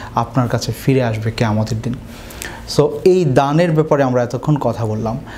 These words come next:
এই দান আমরা অনেক সময় অনেকভাবে করে থাকি। আজকে আমরা আপনাদেরকে একটা চমৎকার ইনিশিয়েটিভের কথা share করব। এই যে আমাদের হাতে একটি box আপনারা দেখতে পাচ্ছেন, এরকম একটি বক্স আপনি চাইলে আপনার ঘরে, আপনার বাসায় রাখতে পারেন, আহ, family sadaka box।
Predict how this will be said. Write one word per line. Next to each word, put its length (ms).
এই 220
দান 480
আমরা 300
অনেক 260
সময় 320
অনেকভাবে 500
করে 240
থাকি। 360
আজকে 360
আমরা 260
আপনাদেরকে 500
একটা 180
চমৎকার 420
ইনিশিয়েটিভের 680
কথা 280
share 280
করব। 340
এই 100
যে 100
আমাদের 260
হাতে 240
একটি 240
box 300
আপনারা 220
দেখতে 260
পাচ্ছেন, 300
এরকম 220
একটি 240
বক্স 400
আপনি 260
চাইলে 220
আপনার 280
ঘরে, 420
আপনার 220
বাসায় 380
রাখতে 280
পারেন, 280
আহ, 220
family 360
sadaka 420
box। 400